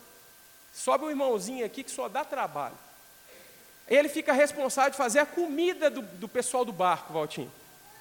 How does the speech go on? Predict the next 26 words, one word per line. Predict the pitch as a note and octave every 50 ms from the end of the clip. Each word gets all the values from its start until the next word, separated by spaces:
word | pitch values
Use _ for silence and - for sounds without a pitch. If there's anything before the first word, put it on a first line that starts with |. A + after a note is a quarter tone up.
| - - - - - - - - - - - - -
E | G#3 B3
aí | B3+ A#3+ A#3 C4
ele | C4 C4
fala | - C#4 C4+ B3+
assim, | B3 B3 - - C4
"Olha, | C4 B3+ A#3 G3+ F3+
eu | D3+ F#3+
não | B3+ B3
quero | - B3+ C4
saber | - D4 B3 B3+ C4+
de | A#3+
vocês | C4+ C4+ C4 - C4+ C4 A3+
não, | G3 G#3+
vou | A3+ B3
voltar | A#3+ C4 C4 B3+ C4
pra | B3+ C4+ C4
casa." | B3+ - A3 A3 A3+ A3 E3+ D3 - - - - - - - - - - - - - - - - - - - -
"Mas | - -
quem | - A#4
vai | A4 G#4+
fazer | G#4+ E4 C4 D4+
a | D4
comida?" | - D4 B3+ A#3 A3 F#3+ A3+
"Eu |
não | C#4+ E4
sei. | - - - C4 F4 G4